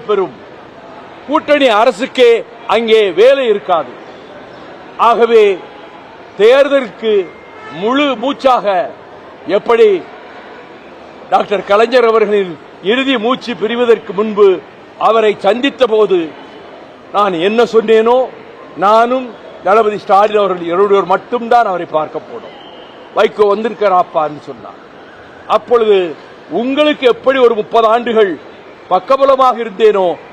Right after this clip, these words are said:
அதை போல தம்பிக்கும் நான் பக்கபலமாக இருப்பேன் என்று சொன்னவுடன் என் கையை பற்றி கொண்டார் ஸ்டாலின். கண்களிலே கண்ணீர் கசிந்தது கலைஞர் அவர்களுக்கு. கடைசி காலத்தில்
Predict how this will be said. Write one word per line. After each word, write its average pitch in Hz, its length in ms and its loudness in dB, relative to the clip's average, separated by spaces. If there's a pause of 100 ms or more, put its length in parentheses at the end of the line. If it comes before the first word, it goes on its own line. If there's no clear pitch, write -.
(140)
அதை 220 260 0 (100)
போல 190 460 2 (540)
தம்பிக்கும் 220 680 -2 (220)
நான் 196 220 -2
பக்கபலமாக 220 600 0
இருப்பேன் 196 360 0
என்று 180 320 -6
சொன்னவுடன் 170 460 -2 (460)
என் 180 240 -4
கையை 202 340 2
பற்றி 175 300 -8
கொண்டார் 156 400 -2
ஸ்டாலின். 131 500 -8 (840)
கண்களிலே 247 640 2
கண்ணீர் 220 460 -4
கசிந்தது 196 640 0 (220)
கலைஞர் 202 340 0
அவர்களுக்கு. 143 600 -8 (840)
கடைசி 226 580 2
காலத்தில் 208 640 -2